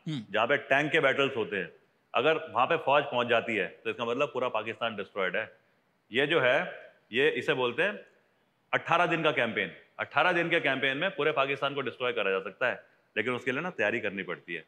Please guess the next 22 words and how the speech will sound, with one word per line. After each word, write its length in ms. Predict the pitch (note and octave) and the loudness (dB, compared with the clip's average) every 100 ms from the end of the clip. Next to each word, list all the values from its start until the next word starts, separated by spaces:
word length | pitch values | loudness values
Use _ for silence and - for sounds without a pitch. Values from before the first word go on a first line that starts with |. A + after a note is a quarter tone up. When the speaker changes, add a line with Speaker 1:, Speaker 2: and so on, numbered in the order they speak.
| - | -6
Speaker 2:
और 100 | A2+ | -4
वो 60 | A#2+ | -2
campaign 380 | A#2 A2+ C#3 | -2 0 -2
दिखता 220 | A#2 G2 D3 | -2 -2 -2
है 80 | - | 0
आखिरी 280 | G#2 B2+ A#2+ | -2 -2 -2
में, 140 | A#2 | -2
जब 220 | A#2+ C#3 - _ _ | -2 -6 -14 _ _
attack 240 | G#2+ A#2+ A#2+ | -4 -2 0
plan 220 | A#2+ A#2 | -2 -4
शुरू 220 | A2 G2+ | -6 -8
होता 240 | F2+ D#2+ D#2 | -8 -10 -14
है। 80 | - _ _ _ _ | -16 _ _ _ _
यहाँ 120 | C3 D#3+ | -14 -12
तो 100 | F#3 | -8
अभी 160 | F#3 | -6
एक 120 | D#3 | -6
सौ 120 | D#3 F#3 | -6 -8
अस्सी 200 | F3+ F3+ | -6 -6
दिन 140 | F3+ | -4
पड़ते 240 | E3+ E3 | -6 -6
हैं, 140 | E3 | -10